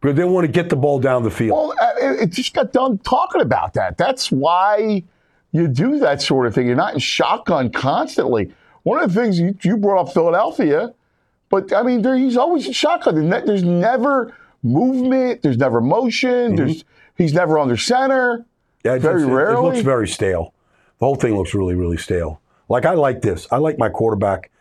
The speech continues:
Speaker 1: mixing up. There's, there's benefits to being in shotgun,
Speaker 2: Hey, listen,
Speaker 1: especially on
Speaker 2: hey,
Speaker 1: third down.
Speaker 2: without a doubt. Without a doubt. I, I'm not saying you never be on shotgun, but look, look at that. Look at that play.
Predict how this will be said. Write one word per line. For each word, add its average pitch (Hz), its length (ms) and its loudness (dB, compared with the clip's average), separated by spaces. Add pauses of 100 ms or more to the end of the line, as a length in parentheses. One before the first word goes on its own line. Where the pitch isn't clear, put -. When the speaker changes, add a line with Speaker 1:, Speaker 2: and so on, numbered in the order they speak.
(340)
Speaker 1:
mixing 131 340 0
up. 123 140 0
There's, 175 260 0
there's 156 240 0
benefits 143 440 0
to 120 80 -2
being 120 180 0
in 113 80 0
shotgun, 110 420 0
Speaker 2:
Hey, - 60 0
listen, 349 180 0
Speaker 1:
especially 135 140 0
on 113 100 2
Speaker 2:
hey, - 60 0
Speaker 1:
third 110 200 0
down. 104 200 2
Speaker 2:
without 285 220 0
a 294 60 -4
doubt. - 440 0 (120)
Without 226 320 0
a 285 60 0
doubt. 180 420 -2
I, 180 240 2
I'm 233 60 0
not 247 160 0
saying 220 160 0
you 170 60 2
never 170 180 2
be 160 100 0
on 143 80 0
shotgun, - 360 -2
but 139 220 -2
look, - 160 -2
look 285 120 -2
at 294 80 -4
that. 117 340 -2
Look 226 120 -4
at - 80 -8
that - 160 -16
play. 349 480 -2